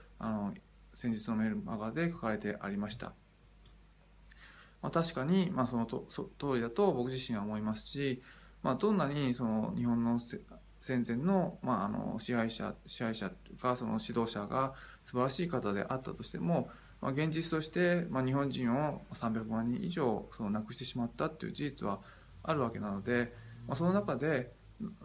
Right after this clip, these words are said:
あの、どんなに素晴らしかったにしよう、せよ、あの、なぜ負けたかっていうことを冷静に考えていかなければ、また同じような素晴らしい指導者が出ても、また同じように負けてしまうっていう、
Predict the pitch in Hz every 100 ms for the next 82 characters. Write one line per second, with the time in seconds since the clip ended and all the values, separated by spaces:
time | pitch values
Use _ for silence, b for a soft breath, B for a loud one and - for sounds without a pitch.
0 | - 131 123 120 120 113 - - 190 214
1 | 170 120 - - - - - 123 - 120
2 | - 113 113 107 - - 127 117 135 -
3 | B B B B - - 107 101 98 95
4 | - - - - - - - - 139 196
5 | 190 117 120 131 139 139 170 - 107 107
6 | 101 - 107 104 - 131 123 120 - -
7 | - 165 175 196 190 185 185 170 101 -
8 | 110 117 101 98 95 98 104 b b b
9 | b b - - 180 185 180 170 147 147
10 | 151 196 165 131 120 120 120 135 113 107
11 | 107 95 95 107 92 113 151 160 120 117
12 | 110 113 123 175 143 101 - - 107 113
13 | 107 147 170 - - 104 135 151